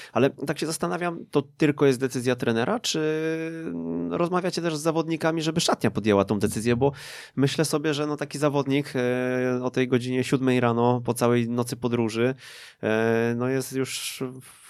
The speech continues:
kiepskim, w kiepskim stanie, e, natomiast myśli sobie, „Dobra, jeszcze tą godzinę, e, czy godzinę z hakiem, e, takiej ostatniej prostej przycisnę, a potem dwa dni,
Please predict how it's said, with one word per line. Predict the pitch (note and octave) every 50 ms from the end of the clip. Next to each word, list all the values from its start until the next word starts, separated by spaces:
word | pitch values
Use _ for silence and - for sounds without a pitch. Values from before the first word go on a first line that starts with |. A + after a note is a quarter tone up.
| - _ -
kiepskim, | - A3 D#3+ - - - B2+ A#2 A2 A2 A2 G#2+
w | -
kiepskim | - D3+ C#3 - - - C3+ B2
stanie, | - - A#2 A2+ A2+ B2 C3+ D3 C#3+ C#3+ C#3
e, | A#2+ A2+ A2+
natomiast | A#2 A#2+ B2 B2 C#3 C3+ C3+ C#3 B2+ -
myśli | C3+ C3+ C3+ - - C3+
sobie, | - - C3 B2 C3
„Dobra, | B2+ D3 C#3 A#2+ A2+ A2
jeszcze | A2 A2 - C3
tą | - B2 B2 A#2
godzinę, | B2 B2 A#2 A#2 B2+ B2+ B2+ B2+ B2 B2 - - - - - - - - - -
e, | - G#2 G#2+ A2 A2 A2 A2 A2
czy | A2 - B2
godzinę | A#2 A#2 A#2 A2 B2 B2 A#2+ A#2
z | A#2
hakiem, | - - A#2+ A#2 A#2+ - A#2 A#2 A2+ A2+
e, | A2+ A2+ A2+ A2+ A2 A2 A2 A2 A2 A2 A2 A2 A2 A2 A2 A2 A2 G#2+
takiej | - A#2 - B2 A#2+ A#2+
ostatniej | B2+ A#2+ - C3 B2 - C3+ B2
prostej | A#2+ B2+ B2 A#2+ - A#2+ G#2+
przycisnę, | - - A2+ - - A#2 - - D#3 F#3+ -
a | - -
potem | - F3 D3+ - C3+ A#2
dwa | G#2+ A2+ A#2+ C3
dni, | A2 A#2 A#2+ A#2+ A2+ G#2+ A#2